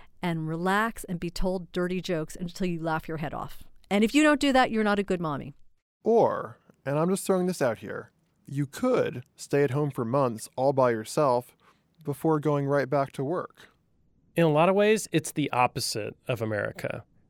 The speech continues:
Speaker 3: They're materially poor, but they have an intact community. In a lot of ways, people who stay home and are surrounded by all this care and support, they end up better off.
Speaker 2: You said this has a real effect on postpartum depression?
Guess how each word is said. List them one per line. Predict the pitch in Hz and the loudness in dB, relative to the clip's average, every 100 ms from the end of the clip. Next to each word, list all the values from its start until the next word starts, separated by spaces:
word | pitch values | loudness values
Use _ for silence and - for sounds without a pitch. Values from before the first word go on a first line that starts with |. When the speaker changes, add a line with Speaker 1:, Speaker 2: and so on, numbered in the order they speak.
| - | 2
Speaker 3:
They're | 156 | 4
materially | 160 151 - - 196 185 170 139 127 | 4 2 -2 -2 2 4 4 4 0
poor, | - 180 117 101 - _ _ _ | -2 0 0 -2 -8 _ _ _
but | - 151 | -4 0
they | 156 | 0
have | 135 180 | 0 0
an | 165 | 2
intact | 143 131 - 139 - - | 2 0 0 0 -2 -10
community. | - 117 117 104 - - - _ _ | -4 -2 -2 -4 -8 -14 -18 _ _
In | - | -2
a | 139 | 2
lot | 196 226 | 2 4
of | |
ways, | 123 113 143 - - _ _ _ _ | 4 4 0 -4 -10 _ _ _ _
people | - 165 160 143 | -2 0 2 2
who | 135 131 127 123 131 _ _ _ _ _ | 4 4 4 2 -4 _ _ _ _ _
stay | - 151 139 | -2 2 4
home | 135 139 113 120 143 - | 4 4 4 0 -4 -2
and | 120 | 0
are | 110 107 _ _ | 0 -2 _ _
surrounded | - - 139 143 160 147 120 | -8 0 4 6 6 4 4
by | 117 | 4
all | 117 113 | 4 2
this | 110 - - _ _ _ | -2 -4 -10 _ _ _
care | - 156 | 0 4
and | 131 | 4
support, | 113 113 190 151 135 _ _ _ _ | 0 0 4 4 2 _ _ _ _
they | 139 160 | 2 4
end | 165 | 4
up | |
better | 147 156 180 | 2 2 2
off. | - - - _ _ _ - _ | -2 -8 -20 _ _ _ -20 _
Speaker 2:
You | 165 | -4
said | - 214 208 | 2 2 2
this | 190 | 2
has | 180 160 | 0 2
a | |
real | 147 151 | 2 2
effect | 143 143 131 | 2 0 -2
on | 127 113 | -2 -2
postpartum | - 123 - 120 117 | -4 -4 -2 -2 -2
depression? | 113 117 110 - 160 | -4 -6 -6 -4 -6